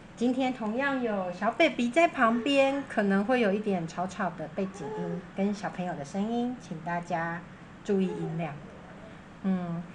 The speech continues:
我去参加的这个讲座呢，是庄世颖老师，他做了三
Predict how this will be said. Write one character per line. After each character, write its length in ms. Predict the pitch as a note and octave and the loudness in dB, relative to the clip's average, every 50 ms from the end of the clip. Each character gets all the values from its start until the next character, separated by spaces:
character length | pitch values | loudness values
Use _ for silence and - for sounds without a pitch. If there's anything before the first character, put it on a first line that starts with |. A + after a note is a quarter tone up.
| - - - - - | -16 -16 -16 -10 -6
我 80 | - F#3 | -4 0
去 140 | G3 D#4 D#4 | 0 0 2
参 260 | - D#4 D#4 D#4 D4+ | 2 4 4 6 8
加 160 | D#4+ D#4 D#4+ | 8 8 8
的 300 | D#4 D4 C#4+ C4 B3 A#3+ | 8 8 8 8 8 8
这 100 | B3+ C#4 | 6 4
个 140 | B3+ B3+ A#3+ | 2 2 4
讲 280 | A#3+ A#3 F3+ D#3 D#3 | 4 2 2 2 0
座 220 | D#3 - A#3 A3 A3 G#3 | 0 2 4 4 6 6
呢， 280 | G3 F#3+ F#3 F3+ F#3 | 4 4 2 2 0
是 320 | F#3 - - G#3 F#3+ F#3 E3 | -2 -2 -2 -2 0 0 -2
庄 220 | D#3+ - B3 C4 C#4+ | -2 0 0 0 0
世 300 | C#4+ - - D4+ C#4+ B3+ | -2 -2 0 0 2 2
颖 220 | A3 G3+ G3 G3+ | 2 2 2 2
老 180 | G3 F3+ D#3 B2+ | 2 0 0 -2
师， 480 | - - - G#3+ G#3 G#3 G3+ G#3 G#3 G#3+ - - - - - - - - - - - | -6 -6 -4 -2 0 2 2 0 -2 -4 -6 -12 -16 -18 -18 -18 -18 -18 -18 -8 -2
他 480 | - G3 F#3+ F#3+ F#3+ F#3+ F#3+ F#3+ G3 G3 G3 - - - - - - - - | 2 4 4 4 4 4 4 2 2 0 -2 -6 -14 -18 -18 -18 -18 -8 -2
做 220 | - A3+ G#3+ G#3 | 2 4 4 4
了 340 | F#3+ F#3 F#3 F3 E3+ E3 D#3+ | 4 4 2 2 2 2 0
三 420 | E3 - - G#3+ G#3+ G#3+ A3+ A#3 | 0 0 2 2 2 2 2 0